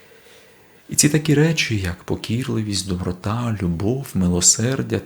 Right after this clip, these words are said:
терпеливість, справедливість, е, стають такими галузками, які є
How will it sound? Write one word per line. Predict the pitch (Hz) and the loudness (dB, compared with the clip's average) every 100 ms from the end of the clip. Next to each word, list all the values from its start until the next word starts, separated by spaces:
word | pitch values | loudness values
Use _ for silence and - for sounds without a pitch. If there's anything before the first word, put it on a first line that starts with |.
| - | 2
терпеливість, | 107 95 - 92 90 101 131 - - - - - - - - | 6 6 4 0 2 2 0 -2 -4 -6 -12 -18 -18 -18 2
справедливість, | - - 87 82 85 87 113 131 131 127 - - - _ _ _ _ - | 4 6 4 2 2 4 4 4 0 -2 -2 -4 -20 _ _ _ _ -6
е, | - 190 | -4 -2
стають | - - 131 165 | 0 2 2 0
такими | - 104 - 165 135 | -4 -6 -2 0 2
галузками, | 110 110 151 160 - 139 135 135 131 - - - | 2 2 0 0 -2 -4 -4 -6 -8 -14 -18 -6
які | 101 - 131 117 | -6 -2 -2 -2
є | 113 110 107 | 0 2 2